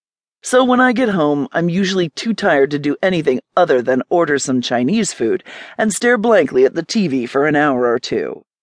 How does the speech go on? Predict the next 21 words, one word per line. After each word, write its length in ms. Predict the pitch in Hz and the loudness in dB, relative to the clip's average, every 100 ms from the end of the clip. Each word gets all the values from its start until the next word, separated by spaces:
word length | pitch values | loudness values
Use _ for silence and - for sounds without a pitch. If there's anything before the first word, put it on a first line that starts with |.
| _ _ _ _ _ _ _ | _ _ _ _ _ _ _
That 300 | 185 220 240 | 0 4 6
all 180 | 185 135 | 6 4
changed, 540 | - - 339 190 143 - | 2 0 2 2 -2 0
however, 540 | 135 127 113 123 143 | 2 2 2 4 4
as 180 | 165 165 | 4 2
this 240 | 190 - | 0 0
week 240 | 151 135 - | -4 -2 0
they 140 | 151 | 0
hired 340 | 156 123 127 | 0 0 2
a 60 | 139 | 2
new 160 | 156 160 | 0 2
doctor 440 | 233 226 - 131 | 2 2 0 0
to 100 | 127 | 0
cut 260 | - 170 151 | 0 -2 0
down 240 | 165 131 | 0 2
on 120 | 127 | 0
some 200 | - 147 | -2 -2
of 80 | 135 | 0
my 180 | 143 120 | 0 -2
twelve-hour 680 | - 175 143 127 123 123 120 | -2 0 0 2 0 0 -4
shifts. 840 | - 180 127 - - - - | -4 -2 -2 -4 -20 -18 -18